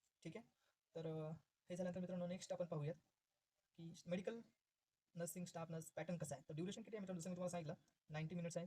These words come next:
किती क्वेश्चन आहेत, तर हंड्रेड क्वेश्चन आहेत. किती? हंड्रेड. ओके, तर तिथं, तर सिरियल नंबर, सब्जेक्ट,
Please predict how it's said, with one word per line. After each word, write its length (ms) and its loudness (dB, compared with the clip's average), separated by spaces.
किती 140 -6
क्वेश्चन 180 -2
आहेत, 140 -2
तर 40 0
हंड्रेड 220 -8
क्वेश्चन 220 -14
आहेत. 140 -20
किती? 140 -8
हंड्रेड. 200 -10
ओके, 160 -2
तर 60 -14
तिथं, 200 -10
तर 280 2
सिरियल 260 0
नंबर, 340 2
सब्जेक्ट, 420 -4